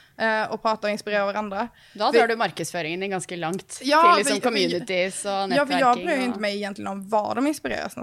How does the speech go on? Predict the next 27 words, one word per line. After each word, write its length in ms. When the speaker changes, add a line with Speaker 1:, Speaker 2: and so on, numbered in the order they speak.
Speaker 1:
någonstans. 500
Om 160
det 80
är 100
från 240
oss 300
eller 160
från 140
varandra, 640
så 100
länge 280
de 100
blir 100
inspirerade 680
att 100
jobba 180
mer 120
modernt, 580
så, 360
så 140
har 140
vi 100
ju 60
nått 260
det 80
målet. 540
Speaker 2:
Mm. 200